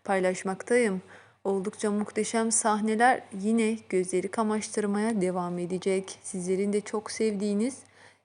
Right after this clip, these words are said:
e, Seyran ve Ferit arasında olan atışmaları ve diğer, e, alakalı görüntüleri, e, severek izleyeceksiniz.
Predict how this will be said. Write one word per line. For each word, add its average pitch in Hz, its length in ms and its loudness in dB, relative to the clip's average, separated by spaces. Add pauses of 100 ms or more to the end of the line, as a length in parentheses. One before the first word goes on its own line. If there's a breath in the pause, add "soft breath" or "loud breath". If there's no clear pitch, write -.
(160)
e, 180 360 0
Seyran 190 460 4
ve 233 100 4
Ferit 202 360 -2
arasında 185 540 -2
olan 220 460 0 (520 loud breath)
atışmaları 202 920 0 (240 loud breath)
ve 185 220 0
diğer, 240 500 6 (500 soft breath)
e, - 40 0
alakalı 196 1000 2 (100)
görüntüleri, 190 880 0 (480 loud breath)
e, 185 500 -2
severek 233 540 2
izleyeceksiniz. 185 1120 -2